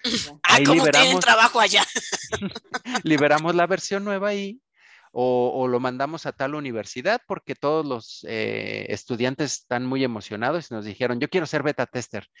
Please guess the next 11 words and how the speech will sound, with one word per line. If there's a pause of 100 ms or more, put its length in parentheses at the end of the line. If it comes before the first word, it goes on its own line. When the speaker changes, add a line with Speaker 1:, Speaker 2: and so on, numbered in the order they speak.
(120)
Speaker 3:
a
mí
mándame
esas
versiones
nuevas,
yo
le
voy
a
picar".